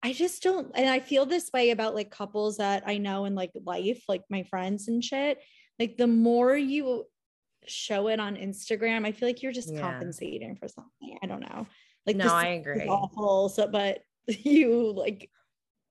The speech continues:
Speaker 1: post on Instagram that everything, I don't know.
Speaker 2: I know you don't watch Kardashians, but I'm sure you know that,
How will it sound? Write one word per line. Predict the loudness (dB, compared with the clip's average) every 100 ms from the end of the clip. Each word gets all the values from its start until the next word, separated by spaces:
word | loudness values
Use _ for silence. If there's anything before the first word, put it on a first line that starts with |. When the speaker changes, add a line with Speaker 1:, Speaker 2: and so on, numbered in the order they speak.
| _ _
Speaker 1:
post | -4 -4 -4
on |
Instagram | -4 -4 -4 -4 -2 -2
that | -4
everything, | -4 -6 -8 -6
I |
don't | -6 -8
know. | -10 -12 -14 -20 -20 _ _ _ _ -2
Speaker 2:
I | 0 2
know | 2 2 2 0 -2
you | -6 -10 -6 -4 -2
don't | 0 0
watch | 0 -2 -4
Kardashians, | -4 0 2 0 -4 -6 -4 -4 -6 -6
but | -2 2 2 2 0
I'm | -6
sure | -8 -8
you | -6 -4
know | -2
that, | -2 -4